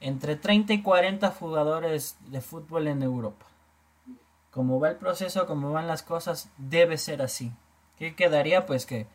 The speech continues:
evidentemente no, no queremos que jueguen pues en la segunda de Italia, de Polonia, sino que por lo menos estén en las primeras divisiones.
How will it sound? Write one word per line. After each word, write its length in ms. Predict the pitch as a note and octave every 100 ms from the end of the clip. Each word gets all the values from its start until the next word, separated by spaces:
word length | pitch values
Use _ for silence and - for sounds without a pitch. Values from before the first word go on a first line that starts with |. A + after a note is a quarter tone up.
| _ _ _ -
evidentemente 760 | C3+ C#3+ D3+ D3+ D3 D3 D3 C3+
no, 160 | C#3+
no 220 | C#3+ D#3
queremos 380 | - D3+ D#3 D#3
que 100 | -
jueguen 360 | B2 C3+ C3+ A#2+
pues 200 | A#2 A2+
en 120 | A#2
la 100 | A#2
segunda 440 | B2+ B2 C3 B2+
de 80 | A#2+
Italia, 460 | A#2 C#3 D3 D#3 C3
de 100 | A2+
Polonia, 400 | A2+ B2+ D#3 D3+
sino 240 | C3 B2+
que 100 | A#2+
por 180 | A2+ A2+
lo 100 | A#2+
menos 300 | C3+ D3+ C3+
estén 300 | A#2+ C3+ C3
en 80 | B2
las 120 | A#2+
primeras 400 | D3 D3+ F3 F#3+
divisiones. 640 | E3+ E3 E3 A3 B3 G#3